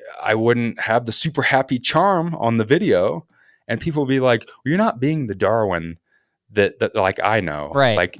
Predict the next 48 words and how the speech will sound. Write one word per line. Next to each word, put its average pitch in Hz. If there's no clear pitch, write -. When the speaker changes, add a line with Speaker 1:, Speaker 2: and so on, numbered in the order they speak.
Speaker 1:
is 113
everything 156
okay? 123
You're 127
being 202
awfully 104
negative." 90
And 135
Speaker 2:
Mm. 104
Speaker 1:
so 120
it, 127
so 156
the 151
whole 247
title 143
and 101
that 110
whole 123
episode, 104
it -
was 123
kinda -
tongue 117
in 92
cheek -
of 101
like, 95
"You 233
don't 262
know, 123
like, 110
you -
don't 165
Speaker 2:
Tongue 123
in 127
Speaker 1:
really 113
Speaker 2:
cheek, 262
Speaker 1:
know -
me." 95
Speaker 2:
okay. 98
Yeah. 156
Speaker 1:
Right. 139
And, 139
and 143
it 151
was 160
all 160
kinda, 156